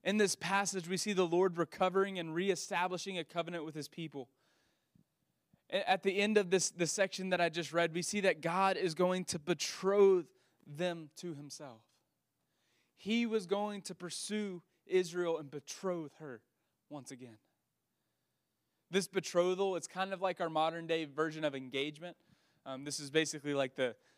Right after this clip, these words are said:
the covenant you make leading up to marriage. Um, it's one of those things, it's like marriage, but not necessarily. But the closest thing we can get to is our idea of engagement. Right, so what God is saying here is he's going to betroth Israel back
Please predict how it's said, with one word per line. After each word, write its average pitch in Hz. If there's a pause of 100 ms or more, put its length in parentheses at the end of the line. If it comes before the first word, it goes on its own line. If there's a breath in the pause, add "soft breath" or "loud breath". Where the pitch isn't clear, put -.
(160 soft breath)
the 143
covenant 160
you 151
make 143
leading 147
up 135
to 127
marriage. 139 (340)
Um, 123
it's 123
one 160
of 160
those 139
things, 147
it's 127
like 156
marriage, 156
but 135
not 143
necessarily. 143 (1040 soft breath)
But 147
the 147
closest 165
thing 160
we 143
can 135
get 135
to 135
is 123
our 123 (120)
idea 123
of 113
engagement. 117 (1300)
Right, 170
so 190
what 170
God 190
is 170
saying 180
here 113 (1900 soft breath)
is 151
he's 196
going 185
to 165
betroth 190
Israel 170
back 156